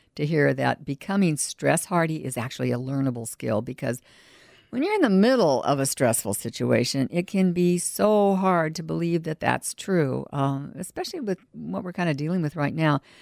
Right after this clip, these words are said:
So let's see what we've learned. Joan gave us three C's of how to become stress hardy. Now, the first one is challenge. And many of us have heard that before. When something stressful happens, stress hardy people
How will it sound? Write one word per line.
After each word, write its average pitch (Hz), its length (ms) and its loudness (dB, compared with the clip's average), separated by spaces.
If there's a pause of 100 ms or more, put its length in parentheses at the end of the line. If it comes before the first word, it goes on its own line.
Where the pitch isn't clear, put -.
(140)
So 247 220 2
let's 294 240 4
see 277 240 4
what 226 220 4
we've 180 200 2
learned. 120 320 -6 (500)
Joan 226 220 4
gave 226 220 4
us 185 160 0
three 220 280 4
C's 139 460 2
of - 160 -6
how 170 220 2
to 180 40 2
become 170 360 -2
stress 160 320 0
hardy. 101 260 -4
Now, 143 160 -2
the 139 80 -2
first 196 360 0
one 156 180 2
is 135 180 -8
challenge. 131 720 -4 (500)
And 135 160 4
many 151 220 6
of 131 100 2
us 131 160 0
have 117 140 -2
heard 110 200 -6
that 98 180 -4
before. 110 480 -10
When 117 240 -2
something 131 400 -6
stressful 160 560 0
happens, 131 600 -2
stress - 500 -2
hardy 117 260 -2
people 113 460 -8